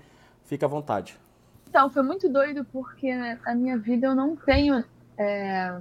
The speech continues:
Speaker 2: na minha família, né, referência de designer, assim, ou de gente da área criativa.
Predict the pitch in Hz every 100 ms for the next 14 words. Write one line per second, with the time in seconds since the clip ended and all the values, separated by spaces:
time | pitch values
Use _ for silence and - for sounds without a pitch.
0 | 220 208 214 220 233 220 277 320 254 240
1 | 285 - - - 254 254 262 247 277 294
2 | 254 247 233 214 185 175 165 160 160 175
3 | 156 175 202 202 202 220 226 202 208 220
4 | 226 233 - 214 175